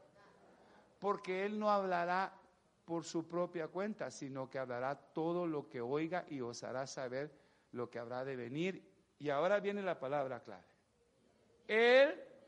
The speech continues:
Él, porque, y, entonces comunión con quién tengo que tener para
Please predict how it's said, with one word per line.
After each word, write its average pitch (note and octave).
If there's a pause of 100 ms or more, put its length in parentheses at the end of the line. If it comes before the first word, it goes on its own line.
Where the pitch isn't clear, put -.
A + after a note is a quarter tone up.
(1500)
Él, B3 (1600)
porque, A#3+ (1600)
y, E4 (1500)
entonces D#3
comunión C3+
con C3+
quién C#3+
tengo C3+
que B2+
tener C3
para A#2